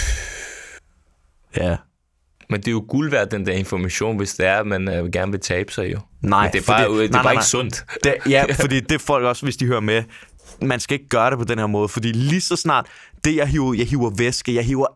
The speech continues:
Speaker 1: alt, hvad
Speaker 2: Okay,
Speaker 1: kroppen
Speaker 2: ja,
Speaker 1: har,
Speaker 2: ja, ja, jeg
Speaker 1: det
Speaker 2: forstår.
Speaker 1: hiver jeg ud. Jeg
Speaker 2: Ja.
Speaker 1: dræner min krop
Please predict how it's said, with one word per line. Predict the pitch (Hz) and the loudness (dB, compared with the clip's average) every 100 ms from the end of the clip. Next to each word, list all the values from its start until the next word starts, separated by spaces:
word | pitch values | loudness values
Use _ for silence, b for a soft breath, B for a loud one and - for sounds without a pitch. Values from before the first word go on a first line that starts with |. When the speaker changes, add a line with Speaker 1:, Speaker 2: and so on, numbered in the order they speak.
| _ _ | _ _
Speaker 1:
alt, | 170 175 - | 0 0 0
hvad | - | 0
Speaker 2:
Okay, | 104 | 2
Speaker 1:
kroppen | 135 135 - | 4 4 4
Speaker 2:
ja, | 123 | 4
Speaker 1:
har, | 131 113 | 4 4
Speaker 2:
ja, | |
ja, | 101 101 | 2 0
jeg | |
Speaker 1:
det | 98 | 2
Speaker 2:
forstår. | 143 156 | 2 4
Speaker 1:
hiver | 147 | 4
jeg | 127 | 4
ud. | 110 110 | 2 0
Jeg | 123 | 0
Speaker 2:
Ja. | 110 | 2
Speaker 1:
dræner | 104 139 156 | 2 2 2
min | 147 | 0
krop | 123 123 | 0 -2